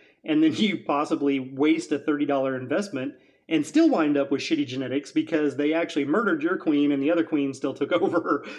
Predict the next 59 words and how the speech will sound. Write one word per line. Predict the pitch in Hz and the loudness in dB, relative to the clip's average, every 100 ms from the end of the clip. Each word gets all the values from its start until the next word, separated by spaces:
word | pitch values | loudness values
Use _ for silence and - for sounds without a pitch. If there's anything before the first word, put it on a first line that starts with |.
| - - | -16 -8
So | - 156 151 143 135 - - _ | 0 2 4 4 0 -8 -20 _
that's | 151 165 202 | 0 0 2
one | 208 | 2
of | 190 | 4
the | 156 | 4
reasons | 160 160 147 127 | 6 4 2 0
why | 139 143 | 0 0
I | 143 143 135 | 0 0 -2
would | 135 151 147 | 2 2 0
opt | 147 139 147 - | -2 -4 -6 -6
to | - | -2
remove | 135 131 135 139 | -2 -2 -2 -2
the | 131 | -4
queen | 147 139 139 | -2 -2 -2
cells. | 143 131 123 127 | -2 -2 -2 -2
If | 160 143 | -2 -2
I | 131 | 0
knew | 151 190 | 2 2
I | |
was | 156 139 | 2 0
requeening | 135 - 156 143 | -4 0 2 2
it | 131 | 0
anyway, | 135 160 175 185 - - _ - | 2 2 2 -2 -8 -18 _ -4
I | 147 | 0
would | 165 | 2
opt | 214 220 | 2 0
to | - | -2
remove | 147 139 175 175 | 0 2 0 0
the | 151 | -2
queen | 160 151 143 | 2 2 2
cells | 143 131 120 | 0 0 -2
before | 120 127 160 143 | -8 0 2 2
the | |
virgin | 131 139 117 127 | 0 -2 -4 -6
queen | - 139 | -4 -4
emerges. | 117 120 127 110 113 110 107 _ _ _ _ | -4 -6 -6 -4 -4 -4 -8 _ _ _ _
So | - 147 135 131 127 | -6 -2 0 0 0
if | 147 147 | 0 0
they're | 147 165 | 0 2
open | 175 185 196 | 0 0 -2
queen | - 185 175 | -4 -4 -2
cells | 170 151 151 135 | -2 0 0 -2
when | 139 | -4
you | 135 | 0
looked | 151 - | -2 -2
at | 120 | -6
it, | 135 | -4
which | 139 - | -4 0
they | 170 | -2
should | - 196 135 | 0 -2 -4
be, | 123 | -6
they | 123 | -6
should | 127 196 | -6 -4
have | 170 | 0
only | 165 147 | 2 2
been | 135 | 0
three | 131 143 | -2 0
days | 143 139 127 | 2 0 0
old | 135 131 117 113 | -2 -2 -4 -10